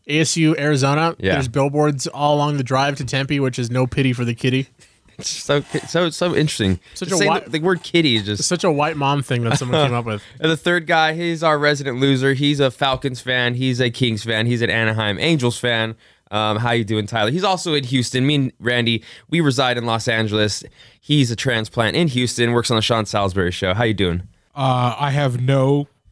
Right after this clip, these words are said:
Speaker 3: cool saying like "No pity for the kitty." We have none of that over here. And, uh, yeah, everything over here just absolutely sucks. The sports scene is abysmal, and it seems that the Tyler curse has struck again. So,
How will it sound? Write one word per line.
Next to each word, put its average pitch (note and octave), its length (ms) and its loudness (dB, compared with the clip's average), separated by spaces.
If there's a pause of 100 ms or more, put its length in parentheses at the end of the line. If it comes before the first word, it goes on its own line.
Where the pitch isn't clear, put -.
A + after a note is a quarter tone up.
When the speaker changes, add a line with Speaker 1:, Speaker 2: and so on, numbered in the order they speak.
(120)
Speaker 3:
cool C#3+ 320 0
saying C#3 500 0
like B2+ 300 0
"No B2+ 160 4
pity C3 240 0
for B2+ 140 0
the A#2+ 100 0
kitty." C3+ 280 0
We B2 180 2
have A#2 140 0
none B2 200 2
of A#2+ 80 0
that B2+ 160 2
over B2 180 2
here. C3 300 2 (500)
And, B2 380 2
uh, B2+ 320 4
yeah, C#3+ 380 -2
everything D3 500 2
over C#3+ 220 0
here C#3+ 180 2
just B2+ 420 0
absolutely C#3 540 2
sucks. - 460 0
The B2+ 180 2
sports C#3 360 0
scene C#3+ 220 0
is C#3+ 280 0 (520)
abysmal, D3+ 680 2
and D3+ 260 0
it C#3+ 120 0
seems D3+ 300 0
that D3 140 2
the C#3+ 80 -2
Tyler D#3 320 0
curse D#3+ 280 0
has C#3+ 140 2
struck C3+ 240 -2
again. C3+ 340 -2
So, G2+ 400 -2